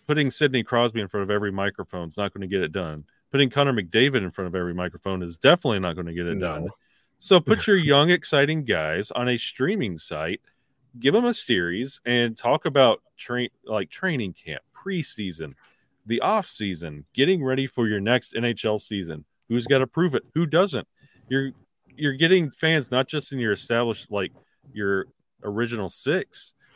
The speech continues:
Speaker 1: but you're getting fans in New Jersey. You're getting fans in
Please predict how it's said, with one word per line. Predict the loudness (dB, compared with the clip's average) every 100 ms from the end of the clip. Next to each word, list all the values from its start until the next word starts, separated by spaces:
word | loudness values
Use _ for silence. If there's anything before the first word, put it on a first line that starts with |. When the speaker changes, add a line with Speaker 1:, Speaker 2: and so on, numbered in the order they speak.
| -4
Speaker 1:
but | -2
you're | 0
getting | 0 -2 -2
fans | -2 0 0 -2 -6
in | -8 -10 _ _ _ _
New | -4 -4
Jersey. | 0 0 2 -2 -8
You're | -6 -4
getting | 0 -2 -2
fans | -2 -2 -2 -4
in | -6 -8